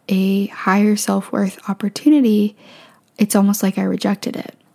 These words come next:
So we just remained friends, and then, you know, this whole situation unfolded with this person where it kind of ended really badly,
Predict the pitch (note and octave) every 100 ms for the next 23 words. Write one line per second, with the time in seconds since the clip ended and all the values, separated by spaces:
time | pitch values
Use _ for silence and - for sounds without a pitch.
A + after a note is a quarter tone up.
0 | - - A#3+ B3 C#4+ C#4 D4 D4 D4 -
1 | F#3 F#3 G3 G3+ G#3 - G#3 G3+ G3+ -
2 | G#3 G#3 - - _ _ _ _ - A3
3 | G3 G3+ G3+ G3 G3+ - - G3+ F#3+ G3+
4 | - G3 G#3 G#3 - F#3 G3 G3 G3+ -
5 | G3 G3+ G3 A3+ F#3+ G3 - - - -
6 | - - - - - F#3+ G3+ G3+ - -
7 | G#3 - G3+ F#3+ F#3+ F#3 F#3 G3 G3 G#3
8 | - F#3+ - - G3 G3 F#3 F#3 G3 -
9 | F#3+ - B3+ A#3 A#3 G#3 G3+ G3+